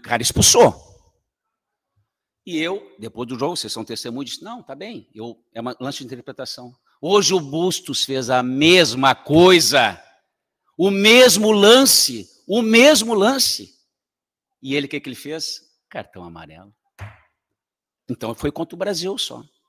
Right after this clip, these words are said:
O mesmo lance. Eu não tô dizendo que é lance de expulsão. Pode ser lance de amarelo, mas então era amarelo lá. E ele expulsou direto o jogador lá.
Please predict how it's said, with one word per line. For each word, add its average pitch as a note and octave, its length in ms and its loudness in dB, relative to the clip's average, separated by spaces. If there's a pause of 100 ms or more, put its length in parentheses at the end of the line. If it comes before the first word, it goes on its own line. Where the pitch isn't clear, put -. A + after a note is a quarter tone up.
(960)
O C3 80 -10
mesmo D3 380 -4
lance. - 400 -14 (1300)
Eu D#3+ 80 -10
não F#3+ 80 -8
tô B3+ 140 -12
dizendo G#3+ 240 -12
que - 80 -10
é D#3+ 40 -4
lance D#3+ 280 -6
de A2+ 80 -6
expulsão. G2+ 580 -6 (1700)
Pode G#2+ 160 -10
ser A2 80 -10
lance C3+ 240 -8
de D#3+ 60 -8
amarelo, F#3+ 420 -6
mas A#2 100 -14
então A#2+ 160 -14
era C#3 100 -10
amarelo D#3+ 380 -10
lá. G3 400 -14 (2500)
E - 20 -14
ele A#2+ 80 -10
expulsou - 320 -6
direto D#3+ 560 0 (520)
o F2+ 60 -16
jogador E2 420 -12
lá. D2+ 160 -20